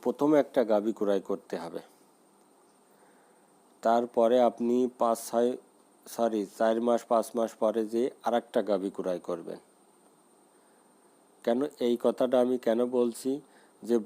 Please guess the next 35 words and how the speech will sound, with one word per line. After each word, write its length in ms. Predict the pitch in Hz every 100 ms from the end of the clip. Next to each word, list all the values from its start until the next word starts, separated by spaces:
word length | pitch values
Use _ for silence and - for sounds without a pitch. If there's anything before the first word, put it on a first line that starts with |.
| 117
বলছি 360 | 117 117 139 139 - 127
এই 80 | 117 110
জন্যই 380 | 127 139 139 117 113
যে 140 | 120 120 131 -
আপনার 440 | 120 110 120 117 117
ওই 160 | 117 113 113
যে, 100 | 123 117 104
যে 80 | 113
গাভীটা 360 | 110 110 120 123
আপনি 200 | 117 123 120
প্রথম 280 | 113 101 135 131
কুড়াই 300 | 120 110 104
করে 240 | 117 107
নিয়ে 180 | 107 107 107
আসলেন, 240 | - 104 95
সাপোজ 360 | - 101 120 113 110
আপনার 240 | 117 110 98
বারো 180 | 98 104
লিটার 340 | 104 104 110 98
দুধ 240 | 98 95 95
হোক, 160 | 92 - _ - - - - - -
তাহলে 300 | 107 113 123 113
বারো 200 | 110 117
লিটার 340 | 120 120 127 117
দুধের 340 | 117 107 123 117
দাম 180 | 127 120 120
পঞ্চাশ 340 | 113 107 117 -
টাকা 200 | 127 123
করে 240 | 117 120 117
হলে 240 | 113 120 135
ছয়শো 420 | - 101 95 101
টাকা। 320 | 98 90 - - - - _ _ _ _ _ _ _ _ _ _ _ _ -
ছয়শো 340 | - 117 110 127
টাকার 320 | 135 131 127
ভিতরে 360 | 131 127 131